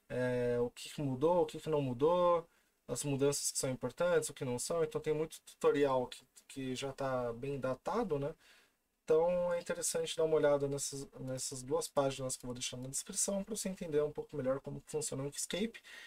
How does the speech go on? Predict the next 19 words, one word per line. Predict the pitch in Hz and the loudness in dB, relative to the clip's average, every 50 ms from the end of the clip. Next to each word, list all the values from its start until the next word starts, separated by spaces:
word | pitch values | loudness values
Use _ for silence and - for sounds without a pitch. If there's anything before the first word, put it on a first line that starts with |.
| - _ - | -16 _ -14
e | 208 | 0
como | - 190 190 196 196 | 2 2 2 2 -2
que | - | -2
você | - 170 | -4 2
pode | - 165 160 156 160 | 4 4 4 4 2
estar | 156 - - 156 151 151 151 147 | -4 2 4 4 6 6 4 4
modificando | 147 156 156 156 - - - - 151 135 139 | 4 2 2 2 -6 -10 -8 -8 -6 -6 -2
o | |
meu | 143 156 | -2 -2
script | 156 - - 143 147 147 - - - | -2 -2 -6 -8 -10 -8 -8 -12 -10
pra | _ 170 175 165 160 | _ -2 0 0 4
melhor | 160 156 139 139 143 143 | 4 4 4 6 4 4
atender | 147 - - 143 131 127 127 | 2 -2 -4 -6 -2 -2 -2
aí | 123 120 123 127 | -2 -2 -4 -6
a | 131 131 | -4 -4
sua | - - 135 127 123 120 | -6 -6 -6 -6 -4 -6
necessidade, | 117 120 131 131 - - 127 - - 123 110 110 107 110 | -6 -6 -8 -8 -8 -8 -8 -8 -6 -6 -6 -6 -8 -8
beleza? | - 113 123 151 165 160 135 127 117 _ - - - _ _ _ _ _ _ _ _ _ | -8 -4 -2 0 0 -2 -4 -8 -12 _ -20 -20 -20 _ _ _ _ _ _ _ _ _
Então, | 131 _ _ - 151 160 170 175 180 180 180 180 175 175 175 170 - 480 - 453 453 | -20 _ _ 6 6 6 6 6 6 4 4 4 6 6 6 6 8 6 6 4 2